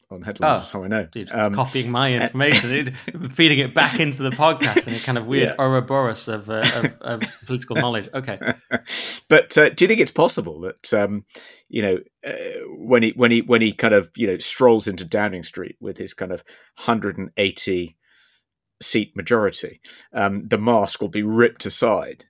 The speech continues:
Speaker 1: and suddenly we'll have kind of Lenin in number ten,
Speaker 2: Yeah.
Speaker 1: and he'll
Speaker 2: Or
Speaker 1: start
Speaker 2: it's
Speaker 1: doing
Speaker 2: actually
Speaker 1: his
Speaker 2: Corbyn.
Speaker 1: unbelievably.
Speaker 2: It's been
Speaker 1: Exactly, yeah,
Speaker 2: Corbyn
Speaker 1: yeah.
Speaker 2: all
Speaker 1: He rips the
Speaker 2: along.
Speaker 1: mask away and it's Corbyn,
Speaker 2: <laughs>
Speaker 1: yeah.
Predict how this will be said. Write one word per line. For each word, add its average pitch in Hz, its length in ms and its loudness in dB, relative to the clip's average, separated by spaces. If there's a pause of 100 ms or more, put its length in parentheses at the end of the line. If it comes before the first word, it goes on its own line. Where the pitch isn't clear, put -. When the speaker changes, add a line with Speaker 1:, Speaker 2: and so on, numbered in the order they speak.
Speaker 1:
and 95 320 -6
suddenly 107 320 0
we'll 92 200 0
have 104 160 0
kind 98 120 -2
of 85 100 -8 (100)
Lenin 98 420 -4 (220)
in 95 120 -8
number 87 240 -6
ten, 95 380 -2 (140)
Speaker 2:
Yeah. 131 140 0
Speaker 1:
and 104 80 -4
he'll 104 40 -2
Speaker 2:
Or 95 40 0
Speaker 1:
start 127 160 2
Speaker 2:
it's 110 80 2
Speaker 1:
doing 180 80 2
Speaker 2:
actually 180 120 0
Speaker 1:
his - 120 -2
Speaker 2:
Corbyn. 135 180 6
Speaker 1:
unbelievably. 120 600 4 (380)
Speaker 2:
It's - 200 -6
been 185 120 8
Speaker 1:
Exactly, 160 220 6
yeah, 175 60 10 (100)
Speaker 2:
Corbyn 135 140 8
Speaker 1:
yeah. 139 60 6
Speaker 2:
all 135 100 6
Speaker 1:
He 135 60 8
rips 165 240 8
the 165 40 8
Speaker 2:
along. 160 140 8
Speaker 1:
mask 151 160 6
away 151 120 8
and 143 80 8
it's 151 140 4
Corbyn, 127 480 6
Speaker 2:
<laughs> - 0 -
Speaker 1:
yeah. 117 240 4